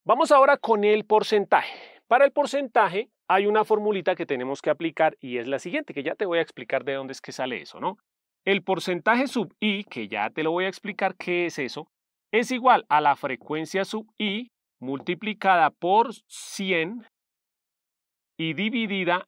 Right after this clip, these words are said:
en el número de datos. Pero ¿cómo así? ¿De dónde sale esa fórmula? A mí me gusta explicarte de dónde sale para que si se te llega a olvidar, pues acuérdate de lo que ya te voy a explicar. ¿Listos? Esto es por si te, se te olvida la fórmula.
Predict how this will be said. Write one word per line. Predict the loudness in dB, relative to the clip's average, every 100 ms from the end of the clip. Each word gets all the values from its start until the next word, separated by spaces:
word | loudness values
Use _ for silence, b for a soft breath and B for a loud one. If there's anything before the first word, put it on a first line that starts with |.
| -8
en | -8 -6
el | -8 -8 -10
número | -10 -10 -8 -4
de | 0
datos. | 0 0 -6 -14
Pero | -8 -8 -8
¿cómo | -8 -6
así? | -4 -2
¿De | -2
dónde | -2 -6 -4
sale | -4
esa | -4 -6
fórmula? | -6 -8
A | -8
mí | -8
me | -12
gusta | -12 -14
explicarte | -16 -16 -12 -10 -8 -8
de | -8
dónde | -10 -10 -8
sale | -4 -4
para | -2 -2 0
que | 0 -2 _ _ _ _ _ _
si | -10 -6 0
se | 0
te | 2 2
llega | 4 6
a | 4
olvidar, | 4 4 4 4 0
pues | -2 -2 -10 _ _
acuérdate | -4 -4 -4 2 2 4 2 4 2
de | 0 -2
lo | -4
que | -8
ya | -10 -6
te | -2
voy | -2
a |
explicar. | -4 -6 -4 -4
¿Listos? | -4 -6 -6
Esto | -6 -10
es | -14
por | -10 -10
si | -10
te, | -10 -12 -14
se | -12 -10
te | -6
olvida | -6 -4 -4
la | -4
fórmula. | -8 -18 -20